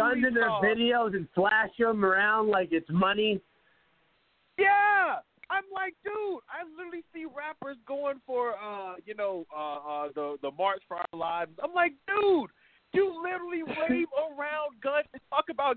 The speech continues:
Speaker 1: killing people in your videos. And it's not handguns or pistols. These are freaking A R fifteens or whatever you wanna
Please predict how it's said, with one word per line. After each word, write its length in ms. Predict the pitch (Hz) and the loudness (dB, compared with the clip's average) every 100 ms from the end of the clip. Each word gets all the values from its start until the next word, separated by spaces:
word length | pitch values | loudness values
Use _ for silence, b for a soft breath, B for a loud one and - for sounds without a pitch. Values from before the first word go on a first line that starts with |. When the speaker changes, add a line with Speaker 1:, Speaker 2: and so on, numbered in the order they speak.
| - | -2
Speaker 1:
killing 260 | 302 320 294 285 | -6 -6 -6 -8
people 320 | 269 254 254 247 | -6 -2 -2 -2
in 180 | 302 285 | -4 0
your 140 | 262 | -2
videos. 500 | 240 302 285 233 175 - b b | -2 -10 -2 -2 -2 -8 b b
And 220 | 247 247 | -2 -2
it's 120 | 269 - | -4 -8
not 260 | 220 294 262 - | 0 2 2 -2
handguns 520 | 240 262 269 254 247 - | -2 0 2 2 2 0
or 80 | 214 - | -2 0
pistols. 480 | 285 311 - 165 143 | -4 -4 -2 -2 -4
These 160 | 233 311 277 | -6 -4 -4
are 100 | 262 - | -4 -2
freaking 420 | 294 - 262 247 - b b _ - | -2 2 0 0 -12 b b _ -2
A 140 | 165 233 | 2 4
R 220 | 220 220 | 4 2
fifteens 560 | 247 240 - 240 233 208 | 0 -8 -10 -12 -12 -10
or 40 | |
whatever 360 | 202 226 247 233 | -6 -4 -4 -4
you 120 | 196 | -6
wanna 200 | 180 | -4